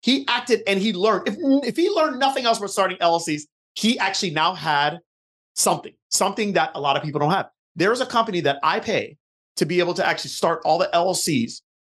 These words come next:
for students. And I pay that company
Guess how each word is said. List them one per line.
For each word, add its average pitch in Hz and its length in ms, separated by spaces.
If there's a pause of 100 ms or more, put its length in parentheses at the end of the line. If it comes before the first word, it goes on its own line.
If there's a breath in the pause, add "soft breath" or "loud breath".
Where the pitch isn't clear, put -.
(320)
for 139 520 (260)
students. - 600 (1120)
And 151 80
I 165 60
pay 196 140
that 185 160
company 190 340